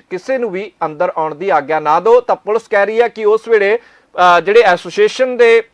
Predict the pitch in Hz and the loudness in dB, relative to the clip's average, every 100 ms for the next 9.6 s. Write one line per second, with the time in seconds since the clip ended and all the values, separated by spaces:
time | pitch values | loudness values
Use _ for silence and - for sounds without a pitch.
0 | _ 151 170 170 220 - 208 214 196 185 | _ -4 -4 0 0 0 -8 -2 2 2
1 | 202 190 170 170 175 180 175 208 190 190 | 0 -2 -2 -4 -8 -10 -10 -10 -8 -6
2 | 185 185 185 180 180 165 151 165 - 208 | -6 -6 -8 -6 -2 0 0 -2 -6 -12
3 | 220 160 180 202 - - 165 156 _ _ | -8 -4 -2 -2 -4 -6 -10 -10 _ _
4 | _ 214 220 247 247 220 220 220 214 190 | _ -2 0 -2 0 2 2 0 0 2
5 | 233 226 202 220 220 196 185 190 240 202 | 2 2 2 2 2 0 0 0 0 0
6 | 185 196 185 196 - 185 190 185 175 185 | -4 -6 -8 -12 -8 -6 -6 -2 -2 -2
7 | 202 214 170 196 170 143 165 165 190 160 | -2 -2 -2 -4 -4 -4 -8 -12 -6 0
8 | 160 185 - 185 151 - 151 139 135 143 | 2 0 -2 -4 -4 -6 -4 -2 -2 2
9 | 202 247 - _ _ 202 | 2 0 -6 _ _ 0